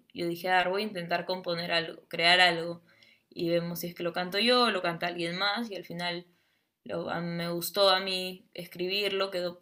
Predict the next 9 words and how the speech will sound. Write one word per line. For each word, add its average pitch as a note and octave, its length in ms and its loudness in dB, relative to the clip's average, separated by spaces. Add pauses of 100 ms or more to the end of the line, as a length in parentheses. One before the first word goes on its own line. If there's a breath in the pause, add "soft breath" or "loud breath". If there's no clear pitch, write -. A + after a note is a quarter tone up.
chévere, F#3 580 4
me F3+ 140 -8
salía E3+ 400 -4
a E3+ 40 -4
mí, F3+ 240 -6
entonces E3+ 440 -10
lo E3 100 -6
grabé E3 380 -8
yo A3 260 -2